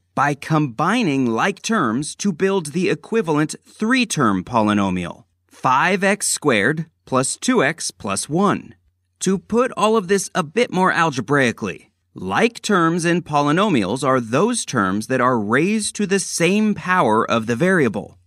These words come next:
In the case of our polynomial, all terms with a power of two on the variable were put into one group, since they each have the same sort of shape. All terms with the power of one on the variable were put into another group,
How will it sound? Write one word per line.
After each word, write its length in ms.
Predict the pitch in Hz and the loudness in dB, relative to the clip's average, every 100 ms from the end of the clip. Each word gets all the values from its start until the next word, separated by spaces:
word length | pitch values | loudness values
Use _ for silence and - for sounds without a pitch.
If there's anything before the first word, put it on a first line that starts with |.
| _ 123 | _ 0
In 140 | 131 | 2
the 100 | 143 | 2
case 360 | - 180 202 196 | 0 0 2 0
of 120 | 151 | 0
our 220 | 175 214 | 0 0
polynomial, 880 | - 131 104 98 90 90 90 139 147 _ - | 2 2 2 0 0 -2 0 -2 -4 _ 0
all 260 | 156 226 | 2 2
terms 420 | 233 170 117 123 | 0 0 2 2
with 140 | 139 135 | -2 -4
a 60 | |
power 380 | - 127 135 135 | -2 0 2 2
of 220 | 120 - - | 0 -2 -4
two 260 | 247 226 | 0 2
on 160 | 123 110 | 2 2
the 60 | |
variable 600 | 107 113 95 101 127 165 | 2 0 0 -2 -2 -2
were 160 | 139 151 | -2 -4
put 280 | 156 151 156 | -2 -2 0
into 280 | 175 185 180 | -2 -2 -4
one 340 | 113 101 104 | 0 0 0
group, 380 | 156 190 - - _ | 0 -2 -2 -14 _
since 280 | - 165 151 | -4 -2 0
they 120 | 160 | 0
each 320 | 131 147 156 156 | 0 0 -2 -2
have 320 | 147 131 120 | -2 -2 -4
the 120 | 131 | -4
same 460 | - 143 139 139 127 | -2 0 0 0 0
sort 320 | - 123 113 | -2 0 0
of 140 | 104 | -2
shape. 440 | - - 175 - - - _ _ _ 123 | -6 0 0 -2 -16 -20 _ _ _ 0
All 200 | 107 104 | 0 0
terms 400 | - 113 147 180 | 0 0 0 -4
with 120 | 170 | -6
the 60 | - | -6
power 340 | 117 104 101 | -2 0 0
of 140 | 92 | -2
one 420 | 95 92 147 233 156 | -4 0 2 2 2
on 140 | 107 | 0
the 80 | 104 | 0
variable 640 | 110 90 92 113 165 190 | 2 2 0 -2 -2 -2
were 180 | 127 120 | -2 -2
put 240 | - 120 - | -2 -2 -2
into 280 | 113 104 | -4 -2
another 280 | 92 160 214 | -2 0 0
group, 360 | 120 117 120 | 2 0 0